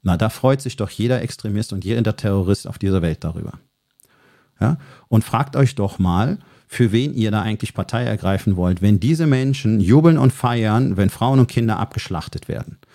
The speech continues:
Das hat nichts mit Befreiung zu tun. Null. Absolut null. Und das ist meine ganz klare Position dazu. Nochmal, ich bin für gar kein Land.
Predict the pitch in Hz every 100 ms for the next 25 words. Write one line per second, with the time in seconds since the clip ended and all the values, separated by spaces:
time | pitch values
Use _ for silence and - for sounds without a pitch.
0 | _ _ 165 - 135 131 - 110 - -
1 | - 95 95 90 - - 110 - _ _
2 | _ _ _ 110 113 107 - _ _ _
3 | _ _ _ _ _ - 127 - 110 95
4 | - 85 - _ _ _ 95 113 - 110
5 | 101 98 92 95 - 92 87 - 87 87
6 | - 80 78 - - _ - 107 - 76
7 | - - 98 90 - _ _ - - 143
8 | 156 175 - - 80 104 107 - 87 82
9 | 69 - -